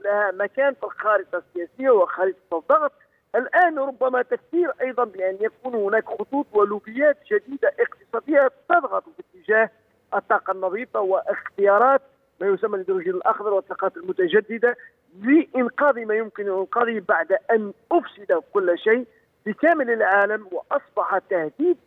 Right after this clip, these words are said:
للبشرية. وأمام ضغط دولي جديد عنوانه الأول: معارك الطاقة برا وبحراً، فلذلك أصبحت المسألة أكثر من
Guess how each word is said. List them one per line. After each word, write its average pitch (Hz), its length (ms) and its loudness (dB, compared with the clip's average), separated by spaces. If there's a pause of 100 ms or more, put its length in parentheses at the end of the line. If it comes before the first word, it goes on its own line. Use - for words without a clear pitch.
للبشرية. 185 680 2 (340)
وأمام 208 800 2 (120)
ضغط - 180 -2 (340)
دولي 233 440 -6 (120)
جديد 202 420 -4
عنوانه 190 560 4
الأول: 185 840 0
معارك 196 540 -4
الطاقة 208 540 -6 (120)
برا 208 260 0
وبحراً، 202 580 -2 (520)
فلذلك 202 800 -2
أصبحت - 400 -4
المسألة 190 600 2 (380)
أكثر 220 360 0
من 202 240 -2